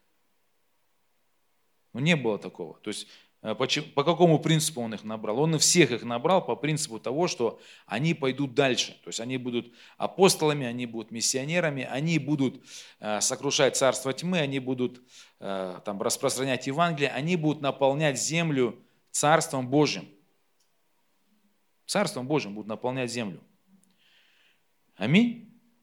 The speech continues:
По этому принципу он набирал их.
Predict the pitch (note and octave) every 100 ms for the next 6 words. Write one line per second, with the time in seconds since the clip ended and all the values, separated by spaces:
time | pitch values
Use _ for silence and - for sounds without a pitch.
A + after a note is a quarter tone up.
0 | _ _ _ _ _ _ _ _ _ -
1 | G#3 F3 C#3 C3+ D#3+ - A#2+ A2+ A2 A2+
2 | A#2 G2 E2